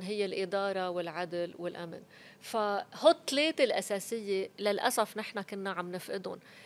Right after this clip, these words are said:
إذا رجعت شوي صغير القضاء، بلش يكون في عنا قضاة متفلتين من كل الضغوطات السياسية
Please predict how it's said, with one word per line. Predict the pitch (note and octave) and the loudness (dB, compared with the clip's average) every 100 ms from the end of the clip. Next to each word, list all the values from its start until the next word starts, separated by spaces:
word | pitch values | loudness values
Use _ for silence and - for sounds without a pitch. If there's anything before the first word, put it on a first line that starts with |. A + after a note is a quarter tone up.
| - | -4
إذا | G#3+ A#3+ | 4 6
رجعت | D#4+ D#4+ D4 C4 | 6 4 2 0
شوي | - C4 C#4 | 4 6 6
صغير | A#3 B3+ B3+ | 4 2 4
القضاء، | G#3 G3+ F#3 G3 F#3+ - - - - | 2 0 2 2 2 -2 -14 -20 -6
بلش | F#3 C#4 D#4 B3+ - - | 6 6 10 8 6 0
يكون | G#3 - C4+ | -4 0 0
في | B3+ - | 0 0
عنا | A3 A3 A3+ G3+ F3+ - - - | 2 2 0 -2 -2 -6 -6 0
قضاة | A3 A#3 A#3+ A3 - - - - | 6 8 8 6 0 -16 -20 -6
متفلتين | G3+ A3+ A3 A3+ G#3 A3 B3+ C4+ G#3+ | 2 4 4 2 0 0 0 -2 -2
من | F#3+ | -4
كل | - C#4 B3 - - - - | 0 0 0 -6 -16 0 2
الضغوطات | F3+ G3+ G3+ G3+ A3+ A3 | 2 0 0 2 2 2
السياسية | G3+ - G#3 G3 F#3+ A3+ G#3+ F#3+ | -2 0 2 2 2 -2 0 -2